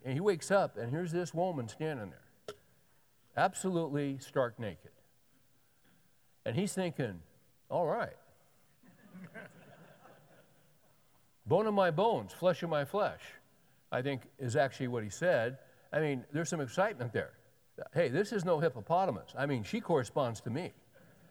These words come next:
And it was good, and it was good.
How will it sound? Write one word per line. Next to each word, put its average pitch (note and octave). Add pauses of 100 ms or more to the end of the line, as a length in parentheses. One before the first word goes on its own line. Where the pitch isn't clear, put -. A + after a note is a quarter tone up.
(1000)
And B2
it B2+
was B2
good, F3+ (220)
and C#3+
it F#3+
was B3
good. -